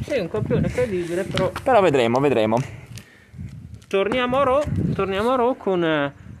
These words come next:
Speaker 1: Asuka contro Rhea Ripley, Rhea Ripley buttata così a caso.
Speaker 2: Sì,
Speaker 1: No,
Speaker 2: arriva,
Speaker 1: cioè,
Speaker 2: chiede il match, lo ottiene.
Speaker 1: lo ottiene contro
Speaker 2: Domani vado
Speaker 1: Asuka.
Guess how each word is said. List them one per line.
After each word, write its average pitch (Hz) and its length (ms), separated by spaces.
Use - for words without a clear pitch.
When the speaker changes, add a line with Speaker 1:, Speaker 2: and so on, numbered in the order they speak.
Speaker 1:
Asuka 208 400
contro 185 280
Rhea 196 200
Ripley, 247 560
Rhea 170 300
Ripley 165 480
buttata 143 460
così 135 440
a 117 80
caso. 123 440
Speaker 2:
Sì, 143 100
Speaker 1:
No, 131 80
Speaker 2:
arriva, 185 520
Speaker 1:
cioè, 131 100
Speaker 2:
chiede 185 200
il 226 60
match, 160 300
lo 196 80
ottiene. 139 640
Speaker 1:
lo 160 80
ottiene 156 580
contro 131 220
Speaker 2:
Domani 160 300
vado 151 160
Speaker 1:
Asuka. - 20